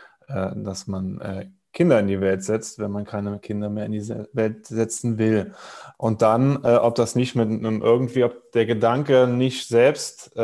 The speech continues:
irgendwie unemanzipatorisch ist, wenn du sagst, dass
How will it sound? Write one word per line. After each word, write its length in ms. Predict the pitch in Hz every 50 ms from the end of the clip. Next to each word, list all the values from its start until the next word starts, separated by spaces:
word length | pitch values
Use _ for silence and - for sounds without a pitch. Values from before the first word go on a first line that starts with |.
| 110 110
irgendwie 540 | 110 - 117 117 120 117 117 113 113 117 120
unemanzipatorisch 1500 | - 113 139 139 151 156 - 127 117 110 107 104 101 101 - - 110 92 - - 107 - - - 107 104 104 101 98 -
ist, 380 | 107 113 123 127 - - - _ _ _ _ _ _ _ _ _ _ _ _
wenn 200 | 104 104 110 113
du 120 | 113 110
sagst, 580 | 104 110 107 107 113 110 - - - - - 190
dass 460 | 208 - - - - - - -